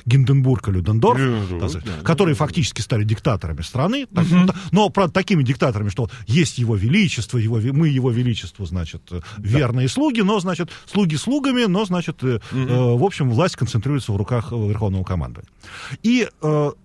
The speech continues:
Speaker 1: даже они, несмотря на то, что они, в общем, были сторонниками, они были сторонниками заключе-, не,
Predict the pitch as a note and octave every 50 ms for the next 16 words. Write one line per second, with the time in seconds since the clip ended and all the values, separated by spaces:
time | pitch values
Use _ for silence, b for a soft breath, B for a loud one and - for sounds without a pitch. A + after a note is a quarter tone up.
0 | _ _ _ _ - D#3+ D#3+ G3 A#3 G#3+ D#3 D3+ E3+ E3 G2+ C#3 C#3+ C3 B2 A2
1 | G#2+ A#2 D3 D#3+ G#2+ D3 C#3 C3 - D3 D3 C3 F3+ F3+ D#3+ D#3 D3+ - A3 A3+
2 | - - - - D#3 C#3+ - - B2 C3+ C#3+ D3+ D3+ C#3+ C3+ B2 A2 E2+ G#2 B2+
3 | A#2+ C#3 C#3 A2 - - C3 A#2+ G#2+ A2 C#3 C3+ A#2 A#2+ A2 A2 G#2 F#2+ F2 D#2
4 | B B B B - - B2+ B2+ D3+ D#3 D3 C#3 B2+ - - B2 A#2+ A#2+ F#2+ B
5 | B B B B B - - F#3 G3+ F#3+ G3 E3+ - - F3+ F#3 A#3 B3+ A3+ G#3+
6 | G3+ - G#3 G3 G3+ G3 B B B B B _ _ _ - F2+ G#2+ E3 - -
7 | D3 E3 D#3 - - F#3 G#3+ G3+ G#2 - E3 D#3 F3+ F3